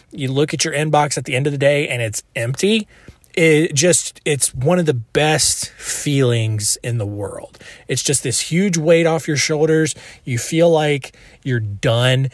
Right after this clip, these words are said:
You feel like there's nothing else that's being asked of you. Even if you have some projects and cases, you know, looming, you know, you have those organized, you have a plan for those. And so it, uh, obviously it feels different, but then looking at your email inbox and knowing that it's completely empty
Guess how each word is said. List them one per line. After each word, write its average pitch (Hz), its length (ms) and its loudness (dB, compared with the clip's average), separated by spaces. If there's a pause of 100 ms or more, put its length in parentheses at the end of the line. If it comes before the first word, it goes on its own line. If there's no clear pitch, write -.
(140)
You 123 120 -4
feel 147 240 0
like 143 240 0
there's 120 200 -4
nothing 127 520 0
else 127 300 0
that's - 340 -6
being 123 300 -6
asked 117 400 -2
of 120 120 0
you. 123 220 0
Even 165 220 0
if 180 80 -2
you 202 100 0
have 160 320 2
some 143 220 -6
projects 135 580 -2
and 127 80 -4
cases, 127 680 0 (500)
you 143 100 -4
know, 127 120 0
looming, 127 840 2 (340)
you 123 160 -4
know, 113 200 -2
you 131 260 -2
have 165 360 2
those 147 220 2
organized, 135 580 0
you 131 80 0
have 135 120 0
a 123 60 -4
plan 131 540 0
for 113 200 0
those. - 460 -6 (480)
And 127 120 0
so 139 180 2
it, 135 100 2
uh, 151 240 4
obviously 143 340 -2
it 117 100 -8
feels 120 260 -2
different, 120 480 -2
but 123 100 -6
then 135 180 -2
looking 175 300 0
at 170 80 2
your 156 100 -2
email 151 320 0
inbox 135 580 0
and 127 220 -2
knowing 151 300 2
that 139 160 2
it's - 160 -2
completely 139 640 -4
empty 117 480 -4